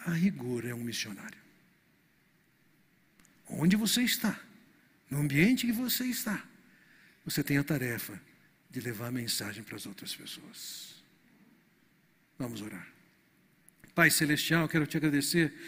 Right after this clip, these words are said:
pela oportunidade que temos de olhar para a tua palavra, aprender da tua palavra. Que a exortação que nós ouvimos aqui nos seja útil para moldarmos a nossa maneira de agirmos e tratarmos aquelas pessoas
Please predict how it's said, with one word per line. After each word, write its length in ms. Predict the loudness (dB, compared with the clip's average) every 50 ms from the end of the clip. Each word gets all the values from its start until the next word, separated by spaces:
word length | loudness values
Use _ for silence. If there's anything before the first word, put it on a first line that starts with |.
| -14 -14 -14 -16 -16 -18 -4 0
pela 160 | 2 4 4
oportunidade 580 | 4 4 2 2 4 4 4 6 6 4 4 2
que 80 | -2
temos 420 | 0 2 4 4 6 6 4 4 4
de 120 | 4 4
olhar 420 | 4 4 6 6 6 6 6 4 4
para 140 | 2 0
a 20 | 0
tua 180 | 2 0 0
palavra, 580 | 0 0 0 2 2 4 2 2 2 2 -2 -4
aprender 540 | 0 4 6 6 6 6 6 6 4 4 4
da 120 | 2 0
tua 180 | -2 -2 -6 -8
palavra. 400 | -8 -10 -12 -10 -12 -12 -12 -14 -16 -18 -18 -20 _ _ _ _ _ _ _ _ _ _ _ _ _ _ _ _ _ _ _ _ _ _ _ _ _ 2
Que 100 | 6 8
a 80 | 8
exortação 600 | 10 8 8 6 6 6 6 6 6 6 6 4 4
que 80 | 4
nós 220 | 4 6 6 6 6
ouvimos 440 | 6 6 6 4 6 6 6 6 4
aqui 640 | 4 2 2 2 4 6 4 4 2 -4 -14 -20 -20 -20 -20 -20 _ _ _ _ _ _ _ _ _ _ _ _ _ _ _ _ -20 _ _ _ _ _ -20 -6 -2
nos 160 | 0 2 4
seja 260 | 4 4 4 4 4
útil 500 | 4 4 4 4 4 4 2 0 0 -2 -6 -12 -18 -20 -20 -20 -20 _ _ _ _ _ _ _ _ _ _ _ _ _ _ -20 -20 -10 -2
para 140 | 2 4 6
moldarmos 840 | 6 6 6 4 4 4 4 4 4 4 4 4 4 4 6 6 6
a 80 | 6
nossa 320 | 6 6 4 6 6 6 6
maneira 560 | 6 6 6 8 8 8 6 6 6 4 4
de 220 | 4 6 6 6
agirmos 580 | 6 4 4 4 6 6 6 6 6 6 4 4
e 60 | 4
tratarmos 640 | 4 4 4 2 4 4 4 4 4 4 4 4 4
aquelas 320 | 4 4 4 2 2 2
pessoas 420 | 2 0 0 2 2 2 2 0